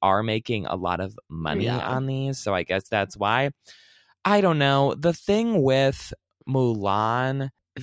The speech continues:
Speaker 1: the original, is that it's funny, but then it's
Speaker 2: <laughs>
Speaker 1: also kind of scary at the same time. Like, I think it,
Speaker 2: Yeah.
Speaker 1: it does a really good job of mixing those two genres where you have such a terrifying bad guy who's, like,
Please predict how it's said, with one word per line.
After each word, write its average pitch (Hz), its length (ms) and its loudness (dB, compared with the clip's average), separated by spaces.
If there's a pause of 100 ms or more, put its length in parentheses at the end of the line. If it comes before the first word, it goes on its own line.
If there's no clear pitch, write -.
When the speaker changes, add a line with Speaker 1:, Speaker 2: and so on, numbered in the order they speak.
(100)
Speaker 1:
the 123 180 0
original, 156 840 0 (300)
is 143 360 4
that 135 360 2 (140)
it's - 360 -2 (260)
funny, 180 640 2 (120)
but - 240 0
then - 160 2
it's 131 240 4
Speaker 2:
<laughs> - 80 -2
Speaker 1:
also 123 420 4
kind 151 300 0
of 120 100 -2
scary 104 760 -2
at - 120 -2
the 107 100 -4
same 95 400 -4
time. 104 400 -2
Like, 113 200 -2
I 107 100 -4
think 113 240 -6
it, 123 160 -4
Speaker 2:
Yeah. - 120 -20 (360)
Speaker 1:
it 113 100 -2
does 113 220 2
a 117 80 0
really 101 240 0
good 104 160 -2
job 101 260 2
of 95 100 -2
mixing 95 600 -4
those 98 300 -4
two 101 540 -4 (300)
genres 104 560 0
where 113 80 2
you 107 80 0
have 117 180 -4
such - 340 0
a 95 60 -4 (100)
terrifying 95 720 -2
bad 85 300 -6
guy 73 220 -4
who's, 101 320 -8
like, 92 320 -4